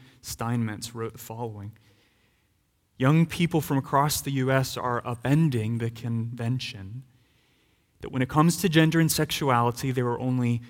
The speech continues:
two options for each, male or female, gay or straight. These aspects of identity are undergoing a sea change as an increasing number of people say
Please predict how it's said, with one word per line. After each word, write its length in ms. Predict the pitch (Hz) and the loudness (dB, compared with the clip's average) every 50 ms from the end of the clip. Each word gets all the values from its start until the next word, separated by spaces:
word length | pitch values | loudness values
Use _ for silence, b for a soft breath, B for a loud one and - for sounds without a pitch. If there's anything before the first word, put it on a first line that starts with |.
| B B | B B
two 280 | - - 165 156 143 | -6 0 0 2 4
options 400 | 123 123 127 - - 143 131 127 | 4 2 2 0 -4 -4 -4 -4
for 180 | - - 135 131 | -4 -6 -6 -6
each, 340 | 131 135 123 113 - - 123 | -4 -4 -4 -4 -6 -8 -6
male 300 | 120 117 117 123 127 131 | -4 -2 -2 -2 -2 -2
or 140 | 135 139 131 | -2 -4 -4
female, 540 | 131 - - 131 123 123 123 120 117 117 117 | -4 -4 -4 -2 -2 -2 -2 -2 -4 -4 -4
gay 280 | 117 113 113 113 113 | -4 -6 -6 -4 -6
or 200 | 113 120 113 110 | -6 -8 -10 -10
straight. 420 | - - - - - 123 113 107 - _ _ _ _ _ _ _ _ _ _ _ _ _ _ _ _ _ _ _ _ _ _ _ _ _ _ _ _ - b b b b b b b b | -10 -10 -12 -10 -10 -10 -10 -10 -12 _ _ _ _ _ _ _ _ _ _ _ _ _ _ _ _ _ _ _ _ _ _ _ _ _ _ _ _ -20 b b b b b b b b
These 180 | 123 120 117 | -2 2 4
aspects 440 | 147 151 160 156 - 160 147 - - | 4 4 4 2 2 0 0 0 0
of 80 | 127 127 | -2 -2
identity 500 | 127 120 131 139 151 156 147 135 127 123 | -2 2 4 4 4 6 4 4 4 4
are 160 | 123 127 120 | 4 2 4
undergoing 460 | 143 147 143 139 139 139 131 131 123 | 4 4 4 6 6 6 6 6 4
a 40 | 117 | 2
sea 440 | - - - - - 185 202 214 190 | 2 2 2 2 4 4 4 4 2
change 600 | - - - 113 110 110 104 110 131 156 143 151 | 0 -4 -4 -4 -4 -4 -6 -6 -6 -6 -6 -6
as 140 | 139 123 | -4 -4
an 80 | 123 120 | -2 0
increasing 560 | 120 120 117 - - 165 170 - - 196 175 | 0 -2 -2 0 0 0 0 0 0 2 2
number 260 | 170 160 165 160 160 | 2 2 2 2 2
of 120 | 170 165 170 | 0 0 -2
people 320 | - 127 123 120 139 135 | -6 -8 -6 -6 -8 -8
say 440 | - - - 131 117 113 120 131 | -6 -6 -6 -4 -4 -2 -2 -4